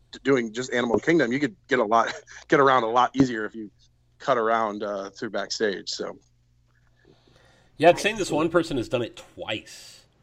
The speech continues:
Speaker 1: I just, uh, yeah, that's like eating. I, I,
Speaker 2: It doesn't sound
Speaker 1: man.
Speaker 2: fun.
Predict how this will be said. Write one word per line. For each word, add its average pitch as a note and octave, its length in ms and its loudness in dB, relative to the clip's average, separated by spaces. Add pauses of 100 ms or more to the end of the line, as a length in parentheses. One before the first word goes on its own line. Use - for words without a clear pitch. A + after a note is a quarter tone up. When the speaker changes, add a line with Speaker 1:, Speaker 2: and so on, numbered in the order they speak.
(1500)
Speaker 1:
I D3 100 4
just, F#3+ 340 -2
uh, D#3 140 2
yeah, B2+ 180 4
that's C#3+ 180 4
like F3 140 0
eating. C#3 420 0 (160)
I, B2 220 2 (180)
I, C3 100 -2 (300)
Speaker 2:
It A2+ 120 -10
doesn't C#4 240 -4
sound F3 220 -6
Speaker 1:
man. C3+ 340 0
Speaker 2:
fun. - 180 -16